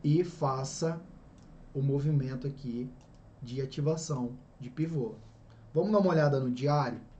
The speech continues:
Deixa eu colocar o diário aqui rapidinho, que aí fica mais fácil.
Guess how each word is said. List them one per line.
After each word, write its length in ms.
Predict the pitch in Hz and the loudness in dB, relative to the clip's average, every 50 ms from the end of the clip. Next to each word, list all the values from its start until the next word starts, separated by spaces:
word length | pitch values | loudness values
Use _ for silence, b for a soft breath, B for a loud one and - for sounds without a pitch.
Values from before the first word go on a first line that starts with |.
| - - - - - - - - - - - - - - - - - - - - - - B B B B B B B - | -20 -20 -20 -20 -20 -20 -20 -20 -20 -20 -20 -20 -20 -20 -20 -20 -20 -20 -20 -20 -20 -20 B B B B B B B -10
Deixa 220 | 123 123 - - | -8 -8 -6 -6
eu 40 | 143 | -6
colocar 340 | - 170 156 147 - - 123 | -2 0 0 0 0 0 -4
o 60 | 120 | -6
diário 340 | 117 113 120 117 113 113 113 | -4 -6 -8 -8 -8 -10 -12
aqui 180 | 107 - - | -12 -12 -14
rapidinho, 800 | 110 107 113 104 - - 107 101 113 131 151 156 151 127 - - - - - - - - - - - - - - - - | -14 -14 -14 -16 -14 -14 -14 -10 -4 -2 -2 -2 -2 -4 -6 -8 -16 -20 -20 -20 -20 -20 -20 -20 -20 -20 -20 -20 -18 -16
que 100 | - - | -14 -14
aí 60 | 113 | -14
fica 220 | - - - 123 | -14 -14 -12 -10
mais 280 | 127 127 139 147 - - | -8 -4 -4 -4 -4 -4
fácil. 600 | - - 104 101 113 120 127 123 - - - | -10 -10 -8 -6 -6 -6 -6 -8 -12 -14 -16